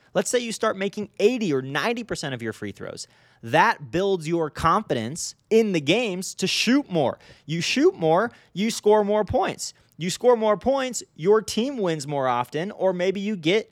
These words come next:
recruited to go play somewhere, and that's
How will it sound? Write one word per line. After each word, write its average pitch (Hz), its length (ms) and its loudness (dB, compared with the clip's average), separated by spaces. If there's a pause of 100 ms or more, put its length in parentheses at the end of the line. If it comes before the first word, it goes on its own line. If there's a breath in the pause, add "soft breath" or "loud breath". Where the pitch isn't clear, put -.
(140)
recruited 214 640 0
to 226 80 -4
go 190 220 0
play 185 640 0
somewhere, 185 560 2
and 160 160 -4
that's 196 240 -6